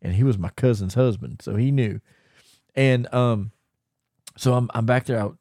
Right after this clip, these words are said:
I tell Curtis, I said, "Curtis, man, I sprayed the air freshener." I said, "It's gonna be okay. I think it's gonna, you know, clear out in a minute." And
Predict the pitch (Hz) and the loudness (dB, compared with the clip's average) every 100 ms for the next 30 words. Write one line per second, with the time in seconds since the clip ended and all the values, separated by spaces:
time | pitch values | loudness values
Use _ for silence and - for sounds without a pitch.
0 | - - 113 104 117 110 110 98 104 123 | -12 -4 -2 -2 -2 -2 -4 -10 0 0
1 | 113 110 107 101 - - 127 127 113 127 | 0 -4 -6 -8 -10 -2 0 2 2 0
2 | 117 120 123 123 110 101 - 104 - 110 | -2 -4 -4 -4 -6 -6 -6 -10 -10 -8
3 | 120 110 110 101 - 107 107 104 101 107 | -4 0 2 0 -2 -2 -2 -2 -4 -6
4 | 113 - 98 107 - - 92 - - 113 | -8 -8 -6 -8 -10 -10 -10 -10 -8 -4
5 | 104 95 - 92 95 90 - 107 | -4 -6 -10 -10 -8 -8 -10 -10